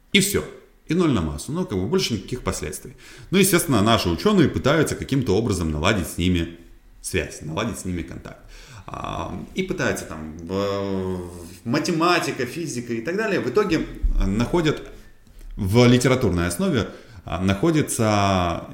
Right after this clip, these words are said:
единственный закон, который, от которого можно отталкиваться и дальше уже выстраивать какую-то линию коммуникации. Это там физический закон, я не, не вспомню сейчас, как, как он называется. Если я правильно помню суть,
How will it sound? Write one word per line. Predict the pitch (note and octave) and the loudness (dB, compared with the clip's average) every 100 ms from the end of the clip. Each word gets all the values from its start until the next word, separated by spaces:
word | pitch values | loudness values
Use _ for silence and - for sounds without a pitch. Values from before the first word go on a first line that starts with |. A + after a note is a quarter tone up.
| - | -2
единственный | G2+ A#2+ A2+ G2 - F2 E2 | 0 4 4 4 0 -2 0
закон, | D#2+ F2+ F2 A#2 F#3+ - - - - - | 2 0 2 2 0 -4 -20 -20 -20 -10
который, | - - D#3 D#3 C3+ G#2+ - - _ _ _ _ _ _ _ _ _ _ _ | -6 0 2 4 4 2 -6 -18 _ _ _ _ _ _ _ _ _ _ _
от | A2+ G#2 | -2 2
которого | B2+ F3 C#3 | 4 4 6
можно | C3 A#2+ A2+ | 4 4 2
отталкиваться | G2 E3 F#3+ A2 G2 - | 2 0 0 0 -2 2
и | F#2 | 0
дальше | F2+ C#3 - F#2 | 2 0 -2 -4
уже | F2 E2+ F#2+ G2+ F#2+ F2 E2 D#2+ D#2+ | -4 -2 0 0 0 -2 -2 -4 -6
выстраивать | E2 F2 G#2+ G2+ E2+ | -8 -4 0 0 0
какую-то | F2 G2 F#2 E2+ | -4 -4 -2 -4
линию | F2 E2 D#2 | -6 -6 -6
коммуникации. | E2 E2 D#2+ - D#2+ B2+ | -6 -6 -8 -10 -10 -8
Это | E3 - | -6 -6
там | G2+ | -8
физический | A2+ A2+ - G2+ | -6 -6 -8 -6
закон, | A#2 D3 | -4 0
я | G#2 | 0
не, | G2+ G#2+ | 0 -2
не | A#2 | -2
вспомню | A2 G#2+ F2 | -2 -2 -2
сейчас, | D#2+ - D#2+ | -4 -6 -6
как, | - - | -6 -6
как | - F#2+ | -4 -4
он | G2 | -2
называется. | G#2 F3+ A3 F3 - | -2 0 2 0 0
Если | F#2+ E3+ - A2+ | 2 2 2 4
я | A#2 | 4
правильно | - A#2 G2+ F#2 F2 | 4 4 6 6 2
помню | - G2 F2 E2+ | 0 0 0 -2
суть, | - B3 | -2 -2